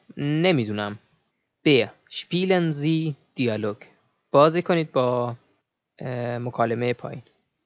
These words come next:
Wie gefällt dir? Euch. اینا رو می‌تونید هر چیزی از اینا خواستید،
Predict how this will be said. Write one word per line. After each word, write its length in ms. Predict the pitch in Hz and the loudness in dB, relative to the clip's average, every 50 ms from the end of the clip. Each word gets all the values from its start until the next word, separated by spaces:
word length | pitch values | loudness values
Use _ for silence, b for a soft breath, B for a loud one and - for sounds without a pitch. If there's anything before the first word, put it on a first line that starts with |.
| _ _ _ _ _ _ _ _ _ _ _ _ - | _ _ _ _ _ _ _ _ _ _ _ _ 0
Wie 140 | 143 175 175 | 0 2 4
gefällt 760 | 170 170 143 - 170 160 165 160 - _ _ - - - - - _ _ _ _ _ _ _ _ _ _ _ _ - | 4 2 2 4 4 2 2 2 -2 _ _ -20 -20 -20 -20 -20 _ _ _ _ _ _ _ _ _ _ _ _ -4
dir? 300 | - 139 131 120 110 104 - - - _ _ _ _ _ _ _ _ _ _ - | -2 0 2 2 2 0 -2 -6 -18 _ _ _ _ _ _ _ _ _ _ 2
Euch. 360 | 139 131 117 110 - - - - - _ _ _ _ _ _ - | 2 2 2 0 -4 -8 -14 -14 -18 _ _ _ _ _ _ -4
اینا 280 | - 190 202 220 226 | 0 2 4 4 6
رو 240 | 220 214 214 208 202 | 6 6 4 4 2
می‌تونید 400 | 196 190 180 - 196 185 180 160 | 0 -2 -2 -2 0 0 -2 -2
هر 180 | - - 170 175 | 0 0 0 0
چیزی 300 | 170 - - 175 170 170 | 0 -2 -8 -4 -2 0
از 180 | 135 127 127 127 | 0 0 0 0
اینا 140 | 131 127 | -2 -2
خواستید، 680 | 123 - - 127 123 - - - 160 165 160 - - - | 0 2 2 0 0 0 -4 -4 -4 -4 -4 -6 -16 -20